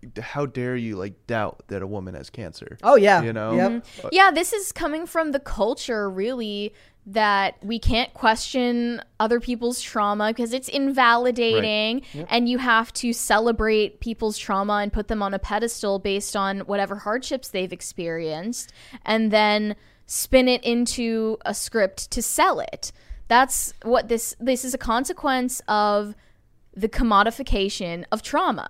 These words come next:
Speaker 2: Yep. Well, of any type of victimhood culture, not, not
Speaker 3: Right.
Speaker 2: just, not just that, just that kind of trauma, but anything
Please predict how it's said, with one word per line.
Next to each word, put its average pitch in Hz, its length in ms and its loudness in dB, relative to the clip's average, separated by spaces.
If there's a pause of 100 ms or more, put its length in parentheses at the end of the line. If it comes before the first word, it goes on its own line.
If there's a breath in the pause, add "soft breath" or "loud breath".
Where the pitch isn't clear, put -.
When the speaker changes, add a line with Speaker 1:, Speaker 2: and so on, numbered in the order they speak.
Speaker 2:
Yep. 240 300 -2
Well, 208 320 6
of 202 200 6
any 202 220 0
type 185 220 0
of 151 120 -4
victimhood 143 600 -4 (200)
culture, 143 460 -4
not, 165 160 -2
not - 0 -
Speaker 3:
Right. 254 220 6
Speaker 2:
just, 220 140 0
not 214 180 0
just 170 160 -8
that, 185 120 -4
just 160 180 -4
that 165 200 2
kind 165 140 0
of 131 60 -6
trauma, 156 360 0 (180 loud breath)
but 196 180 0
anything 247 720 0